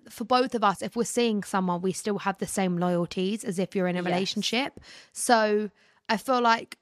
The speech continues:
Speaker 1: 'cause we've not had that, we've really been dating and, like, really had the chance to be single together.
Speaker 2: Yeah, this was our first, like, proper, I would say, hot girl summer this
Speaker 1: Yeah.
Speaker 2: year as a best
Speaker 1: Yeah.
Speaker 2: friend duo. So I feel like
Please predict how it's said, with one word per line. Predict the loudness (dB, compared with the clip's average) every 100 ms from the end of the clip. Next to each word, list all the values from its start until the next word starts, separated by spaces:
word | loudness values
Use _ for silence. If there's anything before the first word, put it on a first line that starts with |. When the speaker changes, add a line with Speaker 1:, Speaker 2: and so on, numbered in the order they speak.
| -10
Speaker 1:
'cause | -10 -4
we've | -4 -4 0
not | 4 4 2
had | 0 -2 -2 -6
that, | -2 -2 -4 _ _
we've | -4 -2
really | 0 2 2
been | 0 0
dating | 2 0 -2 -8 -6
and, | -4
like, | -6 -4
really | 2 4 4 2
had | 0 0
the | -2
chance | -2 -2 -2
to | -6
be | -6 -4
single | -2 -2 -4
together. | -10 -2 0 2 0 0
Speaker 2:
Yeah, | 2 4
this | 4 0 -2
was | 0
our | 2 2
first, | 2 4 2 0
like, | -2 -2 -8
proper, | -16 -2 -2 -2 -2 -2 0
I | 0 0
would | -4
say, | -4 -4 -4 -6
hot | -8 -8
girl | -4 -4
summer | -4 -8 -8 -10 -14 _ _ _ _
this | -2 0
Speaker 1:
Yeah. | 4 4 2
Speaker 2:
year | -2 -10 _ _ 2
as | 4 4
a | 0
best | -4 -2
Speaker 1:
Yeah. | 0 0
Speaker 2:
friend | -2
duo. | -8 -8 -6 -8 -14 _ _ _
So | -4
I | 0
feel | 2
like | 2 0